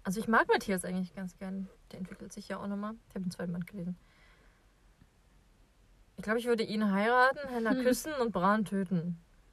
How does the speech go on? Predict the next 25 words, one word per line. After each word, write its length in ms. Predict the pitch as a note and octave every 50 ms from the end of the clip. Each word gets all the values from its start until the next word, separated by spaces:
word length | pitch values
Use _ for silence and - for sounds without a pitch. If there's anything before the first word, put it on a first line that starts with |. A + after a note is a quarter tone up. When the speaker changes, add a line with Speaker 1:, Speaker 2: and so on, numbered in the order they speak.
| _ _ _ _ _ _ _ _ - - - - - - - - - - _ - _ - - - - - -
Speaker 1:
<laughs> 400 | - A3+ - - - - - -
Weil 160 | E3+ F3+ G#3 -
Bran 460 | - G#3 F#3 F#3 F#3 G#3+ A#3+ C#4 C4+
ist 220 | A#3 A#3+ - -
so, 360 | - A3 G3+ G3 F3+ - - - _ - -
ach, 160 | - F#3 - - - - -
einfach 280 | - G3+ F3 - - -
nichts. 460 | G#3+ G#3 A3 A3+ - - - - -
Den 140 | - A#3 F#3+ G3
will 80 | B3
ich 120 | A#3+ G#3+ -
weder, 260 | A3+ A#3 A#3 A3 A3 - - - - - - - -
weder 240 | G#3+ B3 D4+ D#4 -
küssen 400 | - - C#4+ D4+ D4 - E4+ D#4
noch 200 | A#3+ A#3 - -
heiraten. 440 | A#3+ B3+ A#3 G3 G3+ G3+ - F#3+ - _ - - _ _ _ _ _ _ _ _ _ - _ - - - -
Speaker 2:
Aber 240 | C4 A3 A#3 F#3+ - - - - -
bist 140 | - A#3 -
du 60 | -
Königin? 500 | F3 - - G4 G4 F#4+ A#3 - A3+ A#3 C4 - - - - - _ _ _ _ - - _ _ - - - - - - _ _
Von 160 | - - A3+
den 160 | A3 G#3+ G#3
sieben 420 | G#3 A3+ B3+ B3+ A#3+ A3 G#3+ A3 -
Königsland. 640 | - - C4 A3+ A3+ - - G3+ G#3 G#3 G3+ G3 -
Sechs. 400 | A3 A3 - - - - -